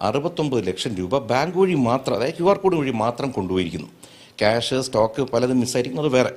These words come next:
അതിനിപ്പോൾ തെളിവില്ല. ഇത് കഴിഞ്ഞപ്പോൾ ഇവർ പറഞ്ഞു, "ഞങ്ങൾ പൈസ കുറച്ച് തരാം, ഉള്ളത് ഞങ്ങൾ തരാം" എന്ന് പറഞ്ഞൊരു മൂന്നാല് മണിക്കൂറിനകത്ത് ഇവരെവിടെയോ പോയി ഒരു എട്ട് ലക്ഷത്തി എത്രയുടെ മു-, എൺപത്തിരണ്ടായിരം, എൺപത്തിരണ്ടായിരം രൂപ ക്യാഷ് കൊണ്ട് തരുന്നു. ഇതിൻ്റെ സഹിതം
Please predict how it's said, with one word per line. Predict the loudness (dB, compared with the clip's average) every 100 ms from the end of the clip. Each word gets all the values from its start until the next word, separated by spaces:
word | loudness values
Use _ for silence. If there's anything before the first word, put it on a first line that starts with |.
| -6
അതിനിപ്പോൾ | -4 -2 0
തെളിവില്ല. | 2 2 -2 -12 -20 _ -20 -20 -20 -4 2
ഇത് | 6
കഴിഞ്ഞപ്പോൾ | 6 4 0
ഇവർ | 0 0
പറഞ്ഞു, | -2 -2
"ഞങ്ങൾ | -2 -2 -2
പൈസ | -2 -2
കുറച്ച് | -4 -4 -6
തരാം, | -6 -4 -2
ഉള്ളത് | 0 0 0
ഞങ്ങൾ | -2 -2
തരാം" | -2
എന്ന് | -2
പറഞ്ഞൊരു | -4 -2 0
മൂന്നാല് | 2 2 -2
മണിക്കൂറിനകത്ത് | -2 -2 -4 -4 -4
ഇവരെവിടെയോ | -4 -4 -4
പോയി | -4 -6 -10 -8
ഒരു | -6 -4 -6
എട്ട് | -4 -4
ലക്ഷത്തി | -2 -4 -8 -6 -6
എത്രയുടെ | -6 -6 -6
മു-, | -8 -14 -6 -2
എൺപത്തിരണ്ടായിരം, | -2 -2 -2 -4 -6 -12 -18 -20 -20 -8 -4
എൺപത്തിരണ്ടായിരം | 0 0 0 -2 -4 -4 -6
രൂപ | -8 -6
ക്യാഷ് | -4 -4 -4 -6
കൊണ്ട് | -8 -8
തരുന്നു. | -8 -8 -16 -8 -2
ഇതിൻ്റെ | 2 2 0
സഹിതം | 0 0